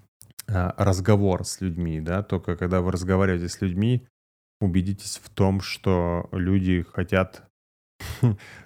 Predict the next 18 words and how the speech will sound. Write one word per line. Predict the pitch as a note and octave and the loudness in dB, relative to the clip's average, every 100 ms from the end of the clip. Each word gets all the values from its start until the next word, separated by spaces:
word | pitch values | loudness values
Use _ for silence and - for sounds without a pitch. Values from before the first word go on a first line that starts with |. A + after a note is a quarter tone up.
| - | -14
слушать | - A#2 G#2+ G#2 - | -6 -4 -2 0 0
то, | G#2 | 0
что | F2+ - G2 | 0 0 2
вы | F#2 F#2 F#2 | 4 4 2
им | - G2 | 2 0
рассказываете. | F#2+ F#2+ G#2+ F2+ E2+ | 0 -2 0 -2 0
Я | F2+ | 0
сегодня | - G2+ G2 F#2+ F2+ F2 _ _ _ _ _ - | 2 2 2 2 0 -2 _ _ _ _ _ -8
общался | F#2 - F#2+ G2 | -4 -2 -2 0
с | F#2 | 2
девочкой, | G#2 G#2 - F#2 | 4 4 2 0
она | F2+ F#2 | 2 2
рассказывала | F2+ - G2+ F#2+ F2 F2+ - _ | 0 -2 -4 -2 -2 -4 -8 _
про | - G2 | -4 -2
друга, | F2+ F#2 G#2+ G#2 F#2+ G#2 - _ | 0 2 4 2 -2 -6 -14 _
про | - G2 | -8 -6
друга, | G2 B2 A2 | -2 0 0
который, | F#2+ F#2 G2 F#2+ F2 | 0 0 0 0 -2